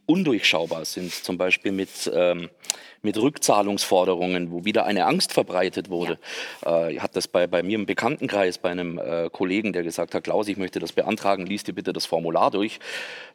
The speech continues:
Speaker 1: Das ist erstens für den Otto-Normalverbraucher gar nicht zu verstehen. Zweitens weiß er gar nicht, was er da ausfüllen muss. Und drittens war mit Ausfüllens dieses Formulares die Angst der Rückzahlung verbunden.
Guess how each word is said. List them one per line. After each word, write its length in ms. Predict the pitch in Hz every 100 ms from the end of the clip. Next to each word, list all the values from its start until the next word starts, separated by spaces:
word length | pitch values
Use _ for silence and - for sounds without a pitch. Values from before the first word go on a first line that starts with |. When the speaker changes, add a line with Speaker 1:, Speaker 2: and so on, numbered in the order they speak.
| -
Speaker 1:
Das 160 | 95
ist 140 | 101 98
erstens 340 | 104 - 107
für 160 | - 107
den 140 | 98
Otto-Normalverbraucher 920 | 87 107 92 87 90 107 90 87 85 92
gar 180 | 87
nicht 200 | 98 95
zu 120 | - 92
verstehen. 520 | 85 - 95 107 185 - -
Zweitens 420 | 98 92 110 -
weiß 180 | 90 98
er 80 | 98
gar 160 | 85
nicht, 220 | 87 -
was 160 | - 87
er 60 | 85
da 160 | 80
ausfüllen 560 | - 90 - 117 113 110
muss. 320 | 120 170 - - - -
Und 180 | 104
drittens 520 | 101 113 147 - - _
war 200 | 92 110
mit 340 | 127 - - - _
Ausfüllens 800 | 92 110 - 131 135 147 - - -
dieses 260 | 104 104
Formulares 800 | - 92 87 82 76 107 147 - - - -
die 80 | 95
Angst 400 | - 107 - -
der 120 | 117 127
Rückzahlung 520 | - - 82 82 82
verbunden. 540 | - - 85 - -